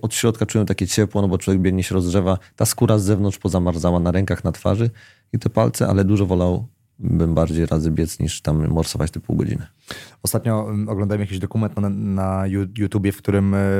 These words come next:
Speaker 2: oglądałem dokument z, e, z zawodów Polski, e, Mistrzostwa Polski w morsowaniu, chyba coś takiego, więc jakby to jest też imponujące, że ci ludzie potrafią w tym lodzie wytrwać, e, godzina czterdzieści pięć.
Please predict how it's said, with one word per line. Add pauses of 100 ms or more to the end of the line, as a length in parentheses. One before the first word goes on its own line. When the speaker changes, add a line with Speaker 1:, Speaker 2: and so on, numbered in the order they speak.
(240)
Speaker 2:
oglądałem (160)
dokument
z, (1040)
e, (100)
z
zawodów (120)
Polski, (640)
e, (180)
Mistrzostwa
Polski
w
morsowaniu,
chyba
coś
takiego,
więc
jakby
to
jest
też
imponujące,
że
ci
ludzie
potrafią
w
tym
lodzie
wytrwać,
e, (680)
godzina
czterdzieści
pięć.